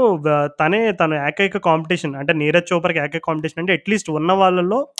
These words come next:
కొంచెం రికార్డ్ బ్రేకింగ్, ఆ, ఆ, ఉన్నది మన ఒక్-, మనోడు ఒక్కడికే వెట్టర్‌కి. So, మనోడు స్క్రీన్ పైకి రాగానే అసలు ఈ వెంటనే, ఆ, ఇప్పుడు ఎక్కడైతే మనం చెప్పుకుంటున్నామో ప-, ఈ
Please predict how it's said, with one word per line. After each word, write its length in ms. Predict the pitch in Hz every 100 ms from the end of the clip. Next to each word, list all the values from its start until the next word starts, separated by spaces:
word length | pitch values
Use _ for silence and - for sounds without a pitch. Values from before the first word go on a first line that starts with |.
| -
కొంచెం 280 | 180 175 175
రికార్డ్ 480 | 147 - 175 175 160
బ్రేకింగ్, 440 | 165 165 170 165
ఆ, 360 | 160 156 151 151 - _ _ _ 147
ఆ, 340 | 147 147 147
ఉన్నది 520 | 147 147 151 151 156
మన 240 | 226 160 151
ఒక్-, 280 | 151 151 160
మనోడు 300 | 147 165 160
ఒక్కడికే 300 | 170 151 147
వెట్టర్‌కి. 520 | 139 135 160 147 143 - - _ - 196
So, 100 | 202
మనోడు 440 | 180 175 202 214
స్క్రీన్ 440 | - - 180 202 208
పైకి 220 | 202 202
రాగానే 440 | 185 180 190 208 208
అసలు 300 | 180 170 160
ఈ 180 | 156
వెంటనే, 460 | 151 147 151 185 180
ఆ, 260 | 151 143 147
ఇప్పుడు 360 | - 147 143
ఎక్కడైతే 480 | 143 143 160 165 165
మనం 200 | 175 165
చెప్పుకుంటున్నామో 560 | 156 147 - 156 156 156
ప-, 120 | 151
ఈ 400 | 143 143 143